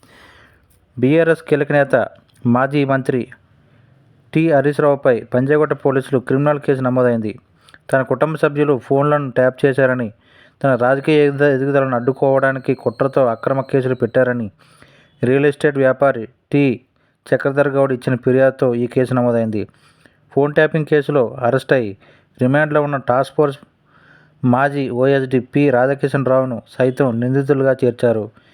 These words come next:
వివిధ సెక్షన్ల కింద ఆదివారం ఎఫ్ఐఆర్ నమోదవగా ఆలస్యంగా మంగళవారం వెలుగులోకి వచ్చింది. పోలీసులు నమోదు చేసిన ఎఫ్ఐఆర్ ప్రకారం సిద్దిపేటకు చెందిన చక్రధర్ గౌడ్ రియల్ ఎస్టేట్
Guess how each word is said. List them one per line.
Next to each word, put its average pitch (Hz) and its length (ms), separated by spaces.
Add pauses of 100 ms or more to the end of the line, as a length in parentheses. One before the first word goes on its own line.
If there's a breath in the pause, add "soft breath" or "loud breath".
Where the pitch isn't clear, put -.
(300 soft breath)
వివిధ 135 200
సెక్షన్ల 139 380
కింద 151 240
ఆదివారం 139 500
ఎఫ్ఐఆర్ 135 380
నమోదవగా 127 600 (520 soft breath)
ఆలస్యంగా 143 440
మంగళవారం 139 540
వెలుగులోకి 135 380
వచ్చింది. 113 460 (640 soft breath)
పోలీసులు 147 360
నమోదు 139 340
చేసిన 139 320
ఎఫ్ఐఆర్ 131 540
ప్రకారం 127 500 (500 soft breath)
సిద్దిపేటకు 143 500
చెందిన 139 420 (120)
చక్రధర్ 139 340
గౌడ్ 131 260
రియల్ 127 160
ఎస్టేట్ 135 440